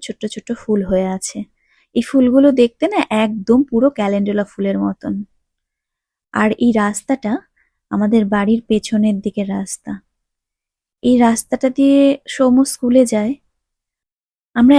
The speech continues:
এখন যে বাড়িটাতে থাকি, সেখান থেকে সৌম্যর স্কুলে পায়ে হেঁটে মাত্র সাত থেকে আট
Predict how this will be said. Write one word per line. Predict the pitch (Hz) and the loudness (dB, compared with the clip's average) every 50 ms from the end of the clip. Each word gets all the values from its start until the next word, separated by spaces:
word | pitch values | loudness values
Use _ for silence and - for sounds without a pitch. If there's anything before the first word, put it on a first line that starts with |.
| 262 233 | 6 4
এখন | 226 - - - 277 277 269 | 2 0 2 4 6 6 6
যে | 262 262 277 | 4 4 4
বাড়িটাতে | 240 226 214 214 214 214 - 233 240 269 | 4 4 2 2 2 0 0 -2 -2 -4
থাকি, | 254 - 240 202 196 _ 220 254 359 - _ - - - | -4 -4 -4 -6 -6 _ -6 -8 -8 -8 _ -10 -8 -6
সেখান | - - 233 - - 285 269 277 | -6 -6 -4 0 2 4 4 2
থেকে | - 285 285 302 294 - | 0 -2 -2 -2 -4 -2
সৌম্যর | - 247 226 233 240 262 269 - - | 0 2 4 4 4 4 4 2 -2
স্কুলে | - - 247 254 240 220 226 254 _ | -6 -4 0 2 2 2 2 0 _
পায়ে | - 233 214 214 214 226 233 | 0 0 2 2 2 0 -2
হেঁটে | 240 247 - - 294 403 508 _ _ _ _ _ _ - 214 | -4 -4 -2 -2 -2 -2 -2 _ _ _ _ _ _ 0 0
মাত্র | 220 220 - - 269 - | 0 0 0 0 0 0
সাত | - - - 214 208 - _ _ - | 0 -2 -2 -4 -4 -6 _ _ -10
থেকে | 269 - 302 | -4 -2 0
আট | 262 220 202 196 | 0 0 -2 -4